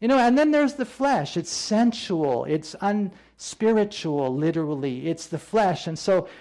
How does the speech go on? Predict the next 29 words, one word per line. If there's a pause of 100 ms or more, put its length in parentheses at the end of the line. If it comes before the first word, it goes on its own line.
(140)
did
you
guys
know
that
we're
broken?
Did
you
guys
know
that,
uh,
in
and
of
ourselves, (340)
we're
gonna
go
the
wrong
way?
Any
of
you
guys
know
that?